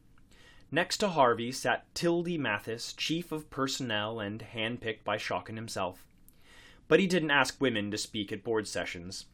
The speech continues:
and next to Tildy sat me. I was composing my opening remarks in my head as Fowler Schocken let me down with a smile.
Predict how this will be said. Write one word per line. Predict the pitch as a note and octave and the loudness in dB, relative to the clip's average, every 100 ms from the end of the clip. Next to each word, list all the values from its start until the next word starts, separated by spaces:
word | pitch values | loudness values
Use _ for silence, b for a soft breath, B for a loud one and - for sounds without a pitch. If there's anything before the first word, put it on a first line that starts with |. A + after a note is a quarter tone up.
| - | -8
and | A#2+ A#2+ | -4 0
next | A#2+ - | -2 -2
to | C3+ | -4
Tildy | A#2 F#2+ G2+ | -4 -4 -4
sat | - F2+ - | -6 -6 -6
me. | F#2 E2+ - - - - - B B B B B | -12 -12 -18 -20 -20 -20 -20 B B B B B
I | D3 | 4
was | F3 F#3 | 4 4
composing | G3 F#3 G#3 A#3+ A#3+ | 2 6 6 6 2
my | A#3+ | 2
opening | C3+ C3 C#3+ C#3+ | 2 0 0 0
remarks | C3 F#2+ F#2 - | 0 0 -2 -4
in | A#2 | -4
my | A2+ | -4
head | G2+ B2 G#2 | 2 2 2
as | A2 | -2
Fowler | - A#2 B2+ C#3+ | 2 4 4 0
Schocken | - G#2+ F#2+ A2+ A2 | 0 0 -2 -6 -2
let | B2 - | -2 -2
me | C#3 C3+ | -6 -6
down | B2 B2 A2+ G2 F#2+ G2+ | -4 0 0 0 -2 -4
with | G#2 | -6
a | F#2 | -8
smile. | - A2 F#2+ F2+ G2 | -6 -4 -2 -2 -6